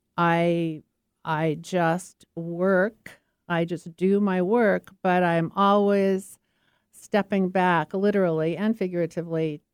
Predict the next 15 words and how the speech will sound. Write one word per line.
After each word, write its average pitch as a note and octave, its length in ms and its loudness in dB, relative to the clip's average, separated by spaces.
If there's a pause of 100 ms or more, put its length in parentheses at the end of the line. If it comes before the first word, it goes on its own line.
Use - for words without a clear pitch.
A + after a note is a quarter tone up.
to F3 520 -2
see G3+ 540 0 (100)
where F3 200 0
it's - 180 -6
going. E3 500 -2
I G3+ 140 0
don't C4+ 200 -2
feel G#3+ 360 0
in F#3 120 0
complete F3+ 420 -4
control. F#3+ 600 -2 (600)
I D#3 420 -8 (140)
love F#3+ 380 -2
to G3 80 -6
paint, G#3 480 0